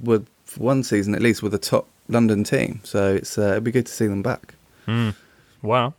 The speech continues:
Speaker 2: might happen. The regular Championship season ends, uh, less than a week from now, next Wednesday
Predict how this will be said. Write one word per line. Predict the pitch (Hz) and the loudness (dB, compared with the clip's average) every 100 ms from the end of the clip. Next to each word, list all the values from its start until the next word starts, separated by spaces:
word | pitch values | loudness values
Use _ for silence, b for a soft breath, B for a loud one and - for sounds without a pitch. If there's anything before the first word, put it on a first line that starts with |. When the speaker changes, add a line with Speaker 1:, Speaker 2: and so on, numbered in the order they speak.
| _ - | _ -4
Speaker 2:
might | 123 117 | 0 2
happen. | 135 147 120 | 2 2 0
The | 123 | 4
regular | 160 160 147 | 4 4 2
Championship | - 156 143 156 - B B | 2 2 2 -2 -2 B B
season | - 156 139 147 | 0 0 2 0
ends, | 151 147 147 135 - _ - | 2 2 2 0 -4 _ -6
uh, | 123 131 | -2 2
less | 156 - | 0 0
than | 214 | 0
a | 151 | 2
week | 226 - | 0 -2
from | 123 | 0
now, | 107 110 | 2 2
next | 143 - | 0 0
Wednesday | 135 131 120 135 127 | 0 0 0 0 0